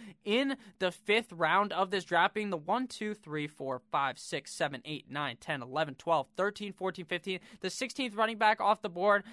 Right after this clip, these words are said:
I really do like that value. Now, if you were to go with a more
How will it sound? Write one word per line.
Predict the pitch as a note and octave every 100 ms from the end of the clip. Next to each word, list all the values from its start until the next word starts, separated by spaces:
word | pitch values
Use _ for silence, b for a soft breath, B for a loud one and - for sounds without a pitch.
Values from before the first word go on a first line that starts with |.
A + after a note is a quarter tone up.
| G#3+ -
I |
really | F#3 G3 G#3+ G#3
do | F3 F#3 F#3 B B
like | D3+ E3 F3+ -
that | F#3 F3 D3+
value. | E3+ F#3
Now, | F3+ F3
if | F3
you | F#3+
were | G#3+
to |
go | A#3+
with | C#4 B3+
a |
more | G3 A3 A#3